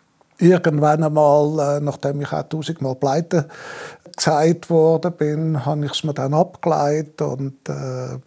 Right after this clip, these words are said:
ja, ich muss nicht aufs Geschwätz oder über Gedanken von der Leute mir Zeit versäumen, sondern ich muss meinen Weg gehen.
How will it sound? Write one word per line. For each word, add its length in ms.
ja, 380
ich 180
muss 160
nicht 140
aufs 180
Geschwätz 440
oder 380
über 260
Gedanken 560
von 160
der 100
Leute 420
mir 200
Zeit 320
versäumen, 720
sondern 500
ich 180
muss 160
meinen 200
Weg 280
gehen. 120